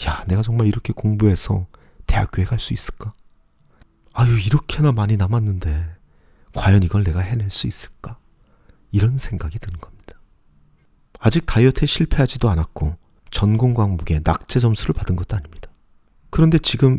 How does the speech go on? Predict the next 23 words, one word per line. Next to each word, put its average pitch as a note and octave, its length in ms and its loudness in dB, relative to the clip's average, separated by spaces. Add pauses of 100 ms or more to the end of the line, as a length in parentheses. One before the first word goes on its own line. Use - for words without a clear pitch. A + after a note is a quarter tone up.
이렇게 G#2+ 460 0
의심이 A2 440 4
들어간 B2 400 0
이 A#2 80 0
상태는 A2+ 600 0 (600)
마치 A2+ 300 4
오늘 G#2 220 6
본문 F#2+ 360 4
말씀처럼 G#2+ 760 0 (420)
이미 C3+ 320 6
심판을 D#3+ 800 2
받은 - 340 0
것과 - 540 0
같은 - 380 -4
상태입니다. - 580 -8 (960)
오늘 D3 180 10
본문에서 C#3+ 380 6
믿지 B2+ 380 0
않았으니 G2+ 500 0
벌써 - 320 -2
심판을 A#2+ 480 0
받았다는 A2 560 0
뜻이 - 360 -2